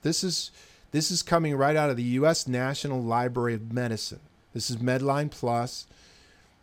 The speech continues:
and it basically comes right out of the medical encyclopedia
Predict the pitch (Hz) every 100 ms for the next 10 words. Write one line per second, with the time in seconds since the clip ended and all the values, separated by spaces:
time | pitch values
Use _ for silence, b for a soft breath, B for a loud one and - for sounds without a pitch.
0 | - 123 123 123 123 127 110 131 131 127
1 | 123 - 123 110 117 131 131 123 123 131
2 | 147 139 - 135 131 135 131 - 127 120
3 | 120 120 120